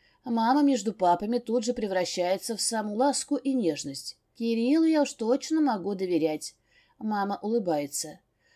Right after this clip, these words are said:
С ее уст это слышать приятно. Она видит весь мой профиль и смотрит мои посты. Она в курсе почти всего, что происходит в моей жизни, но что-то совсем лишнее я скрываю.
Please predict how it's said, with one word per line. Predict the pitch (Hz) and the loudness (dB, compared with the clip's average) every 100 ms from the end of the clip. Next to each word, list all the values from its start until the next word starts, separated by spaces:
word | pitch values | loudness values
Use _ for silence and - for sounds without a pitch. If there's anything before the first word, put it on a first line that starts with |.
| _ | _
С | - 208 | -8 -6
ее | 190 180 | -2 -2
уст | 180 202 240 | 0 0 2
это | 285 294 | 2 2
слышать | - 208 - 226 | -2 -4 -6 -6
приятно. | - 294 226 143 - 147 - _ _ _ _ _ | 0 2 2 0 -4 -12 -14 _ _ _ _ _
Она | 294 254 254 247 | -4 2 2 2
видит | 254 247 226 | 2 0 0
весь | 240 233 | -2 0
мой | 240 | -2
профиль | 233 254 277 220 | 0 2 4 2
и | 170 | -2
смотрит | - 190 190 190 | -2 -6 -6 -6
мои | 208 208 | -6 -6
посты. | 208 226 214 - 247 - _ _ _ _ _ | -4 -4 -2 0 -2 -2 _ _ _ _ _
Она | - 294 277 | -4 2 2
в | - | 2
курсе | - 294 - | 0 2 0
почти | - 202 - 233 | -2 -4 -2 -6
всего, | 208 202 170 202 | -4 -4 -2 -2
что | 226 202 | -2 -6
происходит | 175 175 165 - 165 165 | -4 -4 -4 2 2 4
в | 160 | 0
моей | 165 165 | 0 0
жизни, | 226 240 165 143 - _ _ _ | 0 -2 -4 -10 -12 _ _ _
но | 233 233 | -8 -6
что-то | - 226 254 | -2 0 0
совсем | 285 269 - 233 226 | 2 0 0 -2 0
лишнее | 185 196 247 277 - | -2 -4 -4 -6 -2
я | 156 156 | -2 -2
скрываю. | - 220 247 262 143 277 | -2 0 2 2 -2 -6